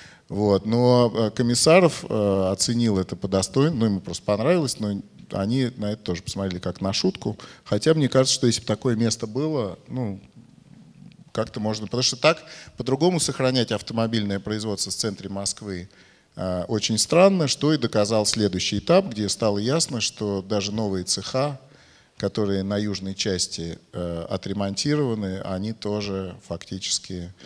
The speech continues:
ну, они будут, может, сохранены на несколько лет, но никто там ничего делать не будет, к сожалению. Не любят собирать автомобили. Можно дальше, чуть быстрее можно. Вот это, э,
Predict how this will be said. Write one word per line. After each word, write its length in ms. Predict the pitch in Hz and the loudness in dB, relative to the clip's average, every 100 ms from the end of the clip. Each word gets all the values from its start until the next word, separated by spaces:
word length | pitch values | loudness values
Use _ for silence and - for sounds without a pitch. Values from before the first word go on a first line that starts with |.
| - - | -20 -2
ну, 160 | 196 | 4
они 160 | 143 135 | 6 6
будут, 380 | 127 123 131 127 | 2 2 0 2
может, 220 | 110 - | 0 0
сохранены 520 | 107 - 110 117 139 | -2 -4 -2 -2 -2
на 120 | 117 | -2
несколько 340 | 98 95 - 113 | -2 -4 -4 -4
лет, 260 | 131 170 | -4 -4
но 480 | 104 98 92 - - - | -6 -6 -6 -8 -10 -8
никто 320 | 107 - 135 | -8 -4 -4
там 260 | 113 104 95 | -2 -4 -6
ничего 300 | 110 101 104 | -10 -8 -6
делать 360 | 101 92 92 - | -4 -4 -4 -8
не 80 | 82 | -10
будет, 300 | 71 - - - | -12 -16 -18 -20
к 60 | - | -18
сожалению. 480 | - - - - - _ _ _ - - - - _ _ - | -18 -16 -16 -16 -18 _ _ _ -20 -20 -20 -20 _ _ -4
Не 180 | 113 | 0
любят 360 | 107 127 123 107 | 2 2 2 0
собирать 480 | - 92 95 104 98 | -2 -2 0 0 -2
автомобили. 500 | - 95 90 80 78 | -8 -4 -4 -4 -2
Можно 300 | 110 127 117 | -2 -2 -4
дальше, 340 | 87 78 - | -4 -4 -6
чуть 140 | - 113 | -8 -8
быстрее 480 | 110 - 101 90 78 | -6 -6 -4 -4 -4
можно. 300 | 85 104 120 - - - | -10 -12 -16 -14 -16 -10
Вот 200 | - 135 | -2 2
это, 460 | 180 185 170 147 139 | 2 4 8 10 8
э, 560 | - 139 131 127 127 | 4 4 8 8 8